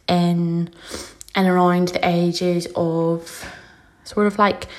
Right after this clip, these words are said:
between the ages of, like, thirteen to seventeen. Um, kinda stopped thinking about it, and then it kinda, like, affected me as I got, like, older and, like, started kind of, like, talking to boys and stuff, 'cause I just felt that because I'd never had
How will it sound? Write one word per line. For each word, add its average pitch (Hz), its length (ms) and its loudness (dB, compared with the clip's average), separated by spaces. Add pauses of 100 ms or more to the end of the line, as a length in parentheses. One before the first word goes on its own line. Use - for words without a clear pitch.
(440)
between 214 320 -2
the 208 80 0
ages 208 240 -2
of, 208 80 -6
like, 208 200 0
thirteen 220 960 -4
to 233 100 -8
seventeen. 233 880 -4 (340)
Um, 190 600 4 (800)
kinda 247 280 6
stopped 220 260 2
thinking 214 240 4
about 214 180 4
it, 202 60 6
and 214 120 8
then 208 140 8
it - 100 2
kinda, 190 240 4
like, 185 200 6
affected - 480 -2
me 180 200 0
as 170 140 -4
I 175 60 -4
got, - 240 -10
like, - 360 -8
older - 600 -8
and, - 120 -6
like, - 240 -10
started - 300 -8
kind 170 180 -8
of, 165 120 -10
like, - 180 -8
talking 165 320 -8
to 165 60 -8
boys - 300 -8
and 170 80 -10
stuff, 175 360 -8
'cause - 160 -12
I 175 60 -10
just 180 200 -8
felt 165 280 -8
that - 200 -8 (540)
because 180 260 -8
I'd 180 120 -2
never 170 180 -4
had 165 560 -8